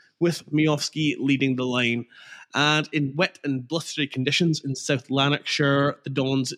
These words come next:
dominated the ball from the off. Plenty of neat and tidy possession play, but Clyde were well organised and restricted the Dons to a couple of long-range efforts in the opening twenty minutes before, completely against the run of play,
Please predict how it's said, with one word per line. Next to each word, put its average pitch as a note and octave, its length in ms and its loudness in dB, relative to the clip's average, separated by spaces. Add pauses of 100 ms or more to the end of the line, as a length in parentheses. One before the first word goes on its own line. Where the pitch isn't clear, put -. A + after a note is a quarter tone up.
(120)
dominated D#3 380 2
the A#2+ 60 -10
ball A#2 120 -4
from - 140 -6
the C#3 80 4
off. C#3+ 240 0 (380)
Plenty G3+ 300 2
of C3+ 80 2
neat D#3 220 0
and C#3 180 -2
tidy C#3 260 2
possession C3+ 460 -4
play, C#3 280 0
but - 220 -10
Clyde C#3+ 300 0
were B2+ 60 -2
well C3 240 0
organised B2 640 -6
and B2+ 100 -12
restricted - 440 -8
the C3 80 -6
Dons A#2+ 240 -4
to - 100 -14
a A#2 60 -14
couple - 240 -6
of A#2 80 -6
long-range B2+ 480 -2
efforts - 520 -6
in C3+ 140 -2
the B2+ 140 0
opening B2 400 -6
twenty C3+ 340 -4
minutes - 380 -4 (400)
before, F3 540 4 (340)
completely G3+ 920 0
against B2+ 380 -6
the C#3 60 -2
run C3+ 100 -2
of C3 80 -6
play, B2+ 500 4